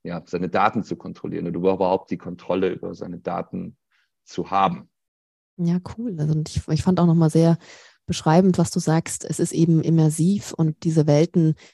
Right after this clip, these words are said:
Speaker 2: gehen ineinander über, ne? Also wir haben nicht Parallelwelten, wie wir es in irgendwelchen P-C-Spielen haben und dann geht man dort rein, macht dort etwas und dann bleibt das aber auch dort, wenn ich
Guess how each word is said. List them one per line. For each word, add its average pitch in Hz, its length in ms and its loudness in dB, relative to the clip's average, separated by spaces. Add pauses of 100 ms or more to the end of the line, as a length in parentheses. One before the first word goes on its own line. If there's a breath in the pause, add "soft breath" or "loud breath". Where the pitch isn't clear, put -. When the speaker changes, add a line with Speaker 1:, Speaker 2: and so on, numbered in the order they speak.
(120)
Speaker 2:
gehen 180 160 8
ineinander 156 520 4
über, 165 400 0
ne? 151 220 -4
Also 160 140 -4
wir 147 100 2
haben 156 120 2
nicht 180 180 0
Parallelwelten, 185 880 0
wie 165 80 -2
wir 165 60 0
es 156 100 -4
in 156 80 -6
irgendwelchen 156 300 -2
P-C-Spielen 180 800 2
haben 165 440 0
und 143 120 -6
dann 151 200 -4
geht - 200 -4
man 165 100 0
dort 139 220 -2
rein, 165 260 2
macht 160 220 -2
dort 165 120 2
etwas 156 380 -2
und 151 240 -4
dann 151 120 2
bleibt 143 280 0
das 165 120 2
aber 135 120 0
auch 113 80 -4
dort, 127 260 2
wenn 135 120 -4
ich - 160 -10